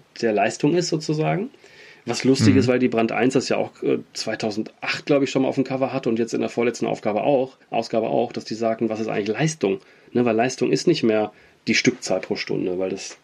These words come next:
Speaker 1: hat mit der kreativen Arbeit nichts mehr zu tun. Ähm, aber dann haben wir auf jeden Fall die Zeit so in Angriff genommen und jetzt, was im März passiert ist, nachdem ich alle ins Homeoffice gesteckt hatte,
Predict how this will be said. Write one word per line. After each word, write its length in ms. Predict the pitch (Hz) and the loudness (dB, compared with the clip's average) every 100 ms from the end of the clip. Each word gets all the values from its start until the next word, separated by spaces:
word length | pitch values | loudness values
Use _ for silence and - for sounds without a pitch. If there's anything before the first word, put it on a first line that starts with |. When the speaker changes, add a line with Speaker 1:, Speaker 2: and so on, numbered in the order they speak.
| _ | _
Speaker 1:
hat 220 | - - | -12 -4
mit 140 | 113 117 | -2 -2
der 120 | 104 | -6
kreativen 500 | - 107 - 113 104 | 0 -2 0 -2 0
Arbeit 420 | 95 104 120 - - - - _ _ - - | 0 0 0 -2 -16 -20 -20 _ _ -20 -14
nichts 380 | - 139 123 - | -2 2 2 2
mehr 80 | 113 | 0
zu 100 | 117 | 2
tun. 320 | - 135 98 - - - _ | 2 2 2 -10 -20 -20 _
Ähm, 280 | 113 107 107 - _ _ | 2 2 0 -8 _ _
aber 160 | 113 110 | -4 0
dann 160 | 110 | 0
haben 100 | 117 | 2
wir 100 | 117 | 0
auf 60 | 110 | 0
jeden 140 | 117 | 0
Fall 100 | 113 | 0
die 100 | 107 | -4
Zeit 300 | - 117 160 | -4 -2 -2
so 80 | 175 | 0
in 60 | 165 | 2
Angriff 240 | 160 156 | 2 2
genommen 320 | 151 147 147 | 2 4 4
und 120 | 117 | 2
jetzt, 360 | 113 143 - - _ - | 2 0 -2 -10 _ -6
was 260 | 120 - _ _ - | -6 -6 _ _ -2
im 160 | 113 | 2
März 260 | 104 104 - | 2 0 -2
passiert 300 | 143 - 147 | -4 0 0
ist, 200 | 156 - | 0 -2
nachdem 280 | - 120 113 | -4 0 -2
ich 140 | 113 | -2
alle 140 | 110 104 | -4 -4
ins 160 | 101 | -4
Homeoffice 320 | 104 113 139 | -2 -2 -4
gesteckt 340 | 127 - 139 - | -8 -4 -4 -4
hatte, 240 | - 156 | -4 -4